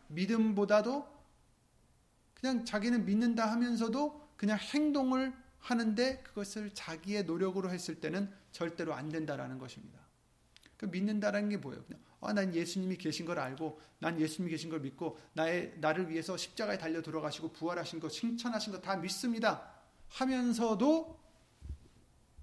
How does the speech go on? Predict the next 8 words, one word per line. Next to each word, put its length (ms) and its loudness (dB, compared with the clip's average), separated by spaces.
그를 220 -2
온전히 400 2
의지하지 680 0
않고 560 -2
자신의 500 -2
힘으로써, 600 0
자신의 460 0
노력으로서 760 0